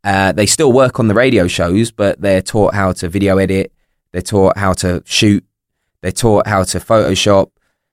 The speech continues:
because you need to know all these things now. If you're ju-, if you're somebody who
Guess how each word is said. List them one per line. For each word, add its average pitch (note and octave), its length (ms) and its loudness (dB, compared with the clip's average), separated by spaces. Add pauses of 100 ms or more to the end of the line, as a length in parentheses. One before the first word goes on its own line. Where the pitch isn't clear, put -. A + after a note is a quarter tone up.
(120)
because D3 260 2
you F3+ 80 4
need G#3 220 4
to G3 100 0
know G3 140 2
all A3 180 4
these C#3 240 2
things A2+ 300 0
now. D#2 300 -2
If G2+ 180 -2
you're A3 220 4
ju-, A3+ 120 -2
if F3 240 0
you're A3 200 4
somebody G3 500 2
who E3 500 -2